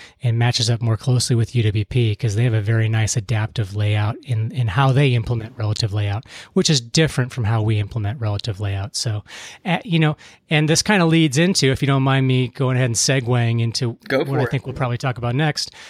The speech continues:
Speaker 1: which is the additional, what we call backends. So as we add other platforms onto Xamarin Forms and support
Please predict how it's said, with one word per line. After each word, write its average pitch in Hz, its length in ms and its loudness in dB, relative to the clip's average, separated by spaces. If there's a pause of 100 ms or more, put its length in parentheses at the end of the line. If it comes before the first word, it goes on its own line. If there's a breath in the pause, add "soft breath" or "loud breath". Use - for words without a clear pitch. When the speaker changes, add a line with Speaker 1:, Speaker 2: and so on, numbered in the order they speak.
(160 loud breath)
Speaker 1:
which 147 260 0
is 147 320 2
the 147 220 0
additional, 147 540 0
what 139 140 0
we 180 140 0
call 143 280 2
backends. 117 720 -4 (320 loud breath)
So 139 300 2
as 160 300 0
we 180 180 0
add 156 280 0
other 151 280 2
platforms 131 840 -2
onto 131 800 0
Xamarin 117 400 -2
Forms 131 480 0
and 123 100 0
support - 680 -2